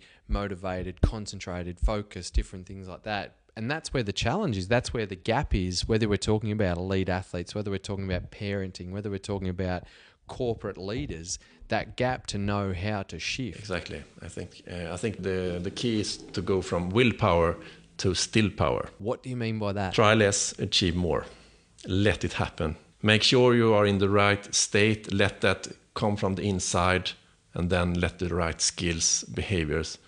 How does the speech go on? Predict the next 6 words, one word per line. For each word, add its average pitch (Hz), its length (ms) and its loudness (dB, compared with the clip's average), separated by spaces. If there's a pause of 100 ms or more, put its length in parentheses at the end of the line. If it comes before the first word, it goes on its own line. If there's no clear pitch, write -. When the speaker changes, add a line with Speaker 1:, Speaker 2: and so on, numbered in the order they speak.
(220)
Speaker 2:
just - 540 -6 (100)
come 87 260 -4
naturally, 73 440 -6 (360)
because - 260 -8
they 80 120 -4
will. 82 240 -2